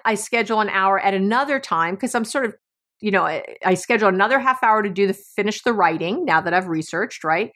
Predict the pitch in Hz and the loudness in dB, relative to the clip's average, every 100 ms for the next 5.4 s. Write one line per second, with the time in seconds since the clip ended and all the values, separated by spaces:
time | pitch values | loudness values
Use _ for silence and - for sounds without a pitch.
0 | - - _ - 214 208 202 269 269 - | -20 -20 _ -2 0 0 -2 -2 -4 -4
1 | 226 - 180 180 208 247 214 170 180 - | -8 -4 0 2 2 0 0 0 0 -6
2 | - _ _ _ _ - 190 - 175 180 | -20 _ _ _ _ -4 -4 2 2 4
3 | 208 208 - 233 226 233 202 185 175 170 | 2 0 -4 -2 -2 -2 -2 0 0 0
4 | 165 190 - - - 170 180 185 190 202 | -4 -4 -10 -14 -4 2 2 2 -2 0
5 | 170 170 180 247 | 0 0 -2 -4